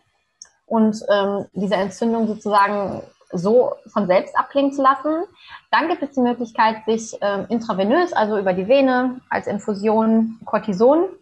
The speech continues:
geben zu lassen, manchmal auch als Tabletten. Und es gibt die Möglichkeit, das wird meistens nur oder erst verwendet, wenn Cortison nicht anschlägt, eine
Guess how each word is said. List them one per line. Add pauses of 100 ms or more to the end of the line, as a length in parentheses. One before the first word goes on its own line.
(220)
geben
zu
lassen,
manchmal
auch
als
Tabletten.
Und
es
gibt
die
Möglichkeit, (440)
das
wird
meistens
nur (180)
oder
erst
verwendet,
wenn
Cortison
nicht
anschlägt,
eine